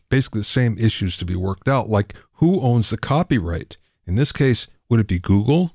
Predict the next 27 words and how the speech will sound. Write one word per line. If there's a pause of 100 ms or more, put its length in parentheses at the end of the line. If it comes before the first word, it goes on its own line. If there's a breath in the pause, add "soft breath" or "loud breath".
(600)
Would
it
be
the
team
that
created
the
algorithm? (440)
Would
it
be
the
person
that
trained
the
A
I? (460)
How
about
the
person
that
entered
the
description?